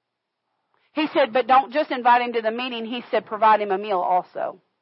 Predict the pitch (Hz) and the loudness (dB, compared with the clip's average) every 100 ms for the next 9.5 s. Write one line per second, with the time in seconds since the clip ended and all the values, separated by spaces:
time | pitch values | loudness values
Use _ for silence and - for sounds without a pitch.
0 | _ _ _ _ _ _ _ _ 214 208 | _ _ _ _ _ _ _ _ -2 -2
1 | 262 240 277 233 220 214 233 226 220 247 | 0 0 0 -2 2 4 4 0 -2 0
2 | 269 196 - 226 220 214 226 330 - _ | 0 -2 -4 -4 -2 0 2 0 -6 _
3 | _ _ _ _ _ _ _ _ _ 214 | _ _ _ _ _ _ _ _ _ -2
4 | 226 226 220 - 220 202 190 185 208 214 | 2 0 -2 -4 0 0 0 0 2 4
5 | 202 208 208 233 226 226 220 226 240 226 | 4 0 -2 -4 2 2 2 0 0 2
6 | 226 240 262 247 240 240 240 247 233 220 | 0 0 -4 -4 -8 -8 -8 -2 0 0
7 | 180 202 220 202 175 - _ _ _ _ | 0 0 2 2 0 -6 _ _ _ _
8 | _ _ _ _ _ _ _ _ _ - | _ _ _ _ _ _ _ _ _ -8
9 | 202 220 196 170 | -2 0 0 0